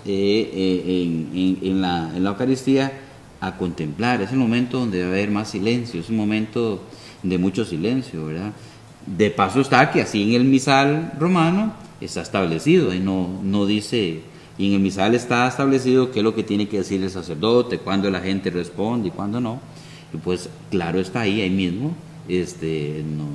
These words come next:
no, no dice oraciones, no hay que decirle al-, las oraciones que hay que decirlas en la misa, ya la gente se las sabe, ¿verdad? Que son los saludos, cómo responder y todo esto, ¿verdad? Ya eso está ahí. Entonces es un momento para, ahora que María lo toca, pues sí,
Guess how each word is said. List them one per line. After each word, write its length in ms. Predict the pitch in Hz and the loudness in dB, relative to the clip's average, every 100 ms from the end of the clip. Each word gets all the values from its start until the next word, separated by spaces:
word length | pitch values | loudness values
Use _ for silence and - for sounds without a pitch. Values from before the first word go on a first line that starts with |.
| 73 | -6
no, 220 | 78 87 87 | -4 -2 0
no 160 | 92 | 2
dice 240 | 101 95 107 | 2 2 2
oraciones, 560 | 90 82 120 127 113 | 0 0 2 2 2
no 80 | 87 | 0
hay 80 | 90 | -2
que 140 | 87 | 0
decirle 320 | 95 95 95 | -2 0 0
al-, 160 | 95 76 - - - | 0 -4 -10 -14 -6
las 160 | 87 | -4
oraciones 500 | 98 90 82 98 113 | 0 0 2 2 2
que 80 | 120 | 0
hay 40 | 123 | 0
que 140 | 139 | 2
decirlas 340 | 113 120 123 | 4 4 2
en 80 | 131 | 0
la 80 | 127 | 2
misa, 240 | 127 123 | 2 2
ya 140 | 120 92 | 0 0
la 100 | 95 | 0
gente 260 | 101 95 | -2 -2
se 120 | 95 76 | -4 -4
las 140 | 69 | -4
sabe, 280 | 107 147 113 | -2 -2 -2
¿verdad? 300 | 80 82 98 | -4 -4 -6
Que 100 | 80 | -8
son 280 | 85 85 82 - - - | -4 -4 -4 -10 -16 -8
los 180 | - 95 | -2 -2
saludos, 500 | 90 78 123 135 98 | 0 4 6 6 4
cómo 200 | 85 92 | 0 0
responder 600 | 98 98 85 82 95 107 | 0 -2 -2 -2 0 0
y 60 | 92 | -2
todo 220 | 95 98 | -2 0
esto, 460 | 101 104 - 139 139 - - - | 0 -2 -4 -4 -4 -10 -18 -8
¿verdad? 420 | 90 87 107 127 | -4 -2 -2 -2
Ya 140 | 92 | 0
eso 180 | 87 90 - | -2 -4 -8
está 200 | 85 82 | -8 -6
ahí. 220 | 80 80 - - | -4 -6 -8 -12
Entonces 260 | - 143 160 | -6 -2 0
es 60 | |
un 60 | 180 | 2
momento 360 | 175 156 147 156 | 4 4 4 2
para, 200 | 156 120 | 2 4
ahora 200 | 117 143 | 4 4
que 120 | 143 | 2
María 260 | 139 139 | 4 4
lo 80 | 143 | 2
toca, 320 | 143 151 156 | 4 2 0
pues 220 | 170 104 101 | -4 -4 0
sí, 220 | 147 | 0